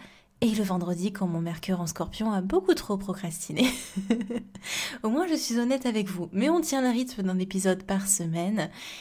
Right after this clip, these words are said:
Et aujourd'hui on va parler pour cette rentrée de la nouvelle lune en Vierge qui prendra place le mardi sept septembre et qui sera à son pic à deux heures cinquante-deux heure de Paris. Vous voyez, je suis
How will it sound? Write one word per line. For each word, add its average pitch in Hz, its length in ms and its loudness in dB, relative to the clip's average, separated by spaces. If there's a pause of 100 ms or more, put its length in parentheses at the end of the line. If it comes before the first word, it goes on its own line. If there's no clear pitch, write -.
(160)
Et 254 260 6
aujourd'hui 196 420 2
on 196 60 4
va 175 120 2
parler 175 460 2
pour 185 260 -8
cette 165 320 -8
rentrée 185 720 -2 (400)
de 196 160 4
la 320 180 8
nouvelle 202 380 4
lune 202 260 2
en 180 160 -2
Vierge 180 720 0 (100)
qui - 200 -4
prendra 190 420 0
place 190 400 0
le 175 60 0
mardi 160 380 0
sept 294 340 -2
septembre 208 720 0 (400)
et 320 80 2
qui 262 120 0
sera 165 400 0
à 175 80 0
son 160 200 -2
pic 214 240 -4
à 190 80 2
deux 208 340 2
heures 196 220 2
cinquante-deux 262 720 0 (100)
heure 226 320 4
de 214 300 0 (100)
Paris. 208 480 -2 (400)
Vous 180 100 -4
voyez, 170 360 -2
je - 140 -6
suis 190 340 -4